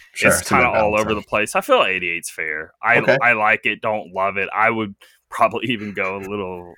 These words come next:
Speaker 2: lower, but I kept trying to play it here and there, and I don't know. It's not grabbing me. I don't get it. I don't get
Speaker 1: Sure.
Speaker 2: why I'm not into it, but I'm just not. But anyway.
Speaker 1: Yep. Yep.
Speaker 2: But yeah, this is a good list here.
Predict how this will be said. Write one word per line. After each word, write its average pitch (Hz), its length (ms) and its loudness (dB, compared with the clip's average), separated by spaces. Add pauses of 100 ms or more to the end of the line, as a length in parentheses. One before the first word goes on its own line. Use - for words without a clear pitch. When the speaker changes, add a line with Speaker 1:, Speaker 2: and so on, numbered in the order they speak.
(200)
Speaker 2:
lower, 95 540 -8
but 101 160 -4
I 131 100 2
kept 220 300 0
trying 175 240 4
to 165 60 0
play 120 380 0
it 127 80 -4 (400)
here 127 220 4
and 120 140 2
there, 117 420 2 (540)
and 107 140 0
I 135 40 6
don't 175 140 4
know. 175 120 4
It's 180 160 -4
not 139 220 0
grabbing 110 420 2
me. 80 260 -12
I 90 40 -2
don't 110 220 -2
get 98 180 -2
it. 80 160 -4
I 101 80 -2
don't 110 180 -4
get 113 220 2
Speaker 1:
Sure. 104 100 0
Speaker 2:
why 104 220 6
I'm 104 100 0
not 101 300 2 (160)
into 110 380 -2
it, 104 120 0
but 90 120 -4
I'm 87 120 -8
just - 180 -12
not. - 220 -12 (200)
But 78 160 -10 (560)
anyway. 151 260 6
Speaker 1:
Yep. 143 100 -4 (300)
Yep. 104 160 -2 (380)
Speaker 2:
But 131 240 4
yeah, 240 180 4
this 139 240 2
is 214 120 0
a 208 60 4
good 185 800 6 (160)
list 175 360 2
here. 85 460 -8